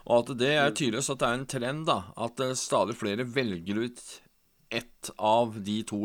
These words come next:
Speaker 1: løpene å kjøre det. Vi så jo at, eh, Mare Piata Kasin og Thomas Werner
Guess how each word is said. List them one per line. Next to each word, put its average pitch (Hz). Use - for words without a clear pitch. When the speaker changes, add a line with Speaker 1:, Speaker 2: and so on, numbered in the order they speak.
Speaker 1:
løpene 107
å 104
kjøre 92
det. 104
Vi 127
så 117
jo 113
at, 101
eh, 117
Mare 95
Piata 98
Kasin 113
og 107
Thomas 104
Werner 113